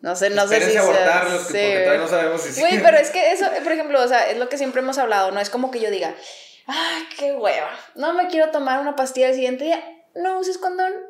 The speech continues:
Speaker 1: puedo abortar. O sea, no es un proceso como que súper agradable de que a huevo. O sea, un legrado no es como, como tú dices, o sea, no es algo así de que, "Sí, ándale, pup, next". O sea,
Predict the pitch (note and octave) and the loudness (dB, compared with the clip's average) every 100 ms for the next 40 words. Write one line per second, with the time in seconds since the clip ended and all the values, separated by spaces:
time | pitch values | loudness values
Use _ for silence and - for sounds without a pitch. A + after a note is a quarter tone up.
0 | - _ _ _ F4+ E4 D#4+ E4 D#4+ E4+ | -20 _ _ _ 0 4 4 2 0 0
1 | E4+ E4+ - - D4 C4 B3 C4 D#4+ A#4+ | 0 -4 -2 -2 0 0 0 0 -2 -2
2 | A4 G#4+ A4+ G#4+ C#4+ C#4 C4+ A3 G#3 G3 | 0 -2 -2 -2 0 -2 -2 -2 0 2
3 | F#3 F3+ F#3+ A#3 E4+ - - _ C4 B3 | 4 4 2 0 -2 -8 -20 _ 0 2
4 | D4 E4 F4 - - - - _ A#3 A#3+ | 2 2 2 2 -2 -6 -18 _ -2 2
5 | A3 A3 B3+ C#4+ D4 D4+ C#4 C#4+ C#4+ C4 | 0 0 0 2 2 0 -4 -4 -2 -2
6 | G#3+ F3+ E3 - A3 G#3+ G#3+ C4 C#4 G3+ | 0 -2 -4 -4 -4 0 0 0 -2 -2
7 | G#3 F#3+ G3+ A3 A#3 A#3 A#3 A3+ A3+ A3 | -2 -2 -2 0 -2 -2 -6 -6 -8 -6
8 | E4 F4+ F#4 F4+ D#4 D4+ E4 E4 C#4+ F4 | -6 -4 -4 -2 -4 -4 -6 -4 -2 -2
9 | F4+ F4+ - - - G3+ D3+ - | -4 -8 -10 -6 0 0 -2 -8